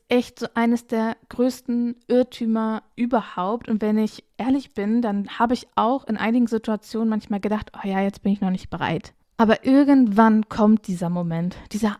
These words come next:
eine Tag, an dem ich aufwache und denke, „Jetzt bin ich bereit, ich bin erleuchtet und jetzt weiß ich genug und jetzt kann eigentlich nichts mehr schief gehen.“ So, Spoiler, dieser Tag ist halt nie gekommen. Und weißt du, was ich in den letzten knapp acht Jahren noch nie erlebt habe?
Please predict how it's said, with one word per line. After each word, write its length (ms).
eine 480
Tag, 480
an 100
dem 240
ich 160
aufwache 500
und 160
denke, 220
„Jetzt 180
bin 120
ich 100
bereit, 320
ich 100
bin 120
erleuchtet 760
und 320
jetzt 340
weiß 280
ich 100
genug 300
und 80
jetzt 200
kann 260
eigentlich 280
nichts 300
mehr 160
schief 560
gehen.“ 360
So, 180
Spoiler, 360
dieser 220
Tag 220
ist 160
halt 160
nie 100
gekommen. 460
Und 120
weißt 200
du, 60
was 140
ich 120
in 40
den 120
letzten 580
knapp 460
acht 300
Jahren 260
noch 180
nie 220
erlebt 540
habe? 440